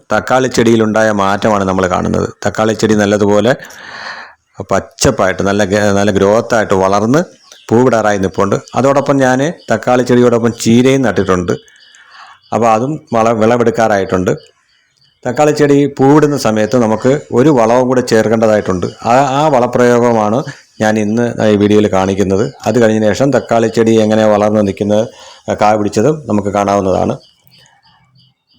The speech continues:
തക്കാളി ചെടിയിൽ ഞാൻ ഇപ്പോൾ ഫിഷ് അമിനോ ആസിഡാണ് പ്രയോഗിക്കാനായിട്ട് പോകുന്നത്. ഫിഷ് അമിനോ ആസിഡ് തക്കാളി ചെടിയിൽ എങ്ങനെയാണ് പ്രയോഗിക്കുന്നത് എന്നതിനെക്കുറിച്ച് ഞാനിപ്പോൾ നിങ്ങൾക്ക് കാണിച്ചു തരാം. അതിനായിട്ട് ഞാനിവിടെ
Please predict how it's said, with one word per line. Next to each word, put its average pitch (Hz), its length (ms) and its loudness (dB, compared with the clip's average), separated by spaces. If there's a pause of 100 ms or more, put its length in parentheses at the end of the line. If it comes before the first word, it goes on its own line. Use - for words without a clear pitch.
(240)
തക്കാളി 147 300 0
ചെടിയിൽ 160 240 2 (120)
ഞാൻ 139 160 2 (360)
ഇപ്പോൾ 135 240 2 (1000)
ഫിഷ് 156 280 0
അമിനോ 170 200 2 (100)
ആസിഡാണ് 120 460 -2 (1300)
പ്രയോഗിക്കാനായിട്ട് 113 580 0
പോകുന്നത്. 92 300 -2 (160)
ഫിഷ് 127 200 0
അമിനോ 151 280 0
ആസിഡ് 117 340 -2
തക്കാളി 117 320 0
ചെടിയിൽ 113 280 2
എങ്ങനെയാണ് 107 400 0 (340)
പ്രയോഗിക്കുന്നത് 110 840 2 (160)
എന്നതിനെക്കുറിച്ച് 110 580 -2 (360)
ഞാനിപ്പോൾ 110 320 0
നിങ്ങൾക്ക് 104 300 0
കാണിച്ചു 95 280 -2
തരാം. 120 160 0 (380)
അതിനായിട്ട് 113 400 2
ഞാനിവിടെ 107 280 2